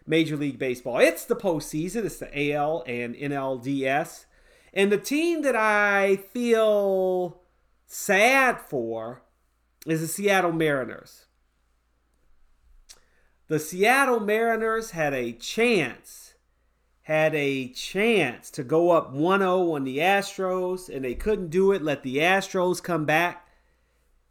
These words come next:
And now they find themselves down two oh after the Astros beat the Mariners four to two.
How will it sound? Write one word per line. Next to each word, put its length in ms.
And 200
now 380
they 180
find 420
themselves 680
down 500
two 360
oh 380
after 340
the 200
Astros 840
beat 280
the 60
Mariners 640
four 320
to 80
two. 420